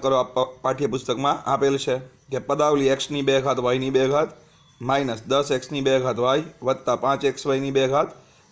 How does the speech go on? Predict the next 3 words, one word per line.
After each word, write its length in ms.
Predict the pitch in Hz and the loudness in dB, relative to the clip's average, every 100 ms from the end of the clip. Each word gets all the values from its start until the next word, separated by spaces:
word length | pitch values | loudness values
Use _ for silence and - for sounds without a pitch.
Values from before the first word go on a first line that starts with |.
| - | -12
માઇનસ 460 | 123 135 143 123 110 - - 117 | -2 0 0 -2 -6 -12 -14 -2
વીસના 920 | 147 156 - - - - 117 151 135 - - _ _ _ - - | 0 0 -4 -18 -20 -14 -4 -2 -2 -4 -14 _ _ _ -20 -6
દરેક 320 | 143 165 180 | 0 4 4